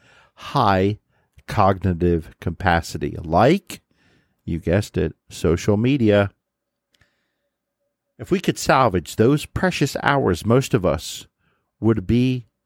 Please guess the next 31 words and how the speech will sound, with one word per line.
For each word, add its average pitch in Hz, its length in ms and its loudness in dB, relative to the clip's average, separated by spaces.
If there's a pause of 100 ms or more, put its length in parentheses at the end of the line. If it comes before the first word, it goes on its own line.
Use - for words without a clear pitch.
(140)
much - 560 0
more 107 260 0
successful 104 600 -4
in 98 80 0
accomplishing 104 720 0
what 107 220 0
we 131 100 0
truly 131 340 2
want. 135 340 0 (1600)
And 95 140 -2
why 107 120 4
do 117 80 4
we 117 160 4
do 101 200 2
this? - 400 -10 (320)
Why 123 160 4
do 165 80 0
we 170 80 2
spend 139 280 -2
the 120 60 -2
best 123 300 0
hours 104 440 2 (140)
on 101 180 -2
our 95 200 2
least 120 560 -4 (640)
important 98 520 0
tasks? - 720 -4 (360)
Very 85 420 2 (500)
important - 380 -2
questions 90 420 -2
there. 80 300 0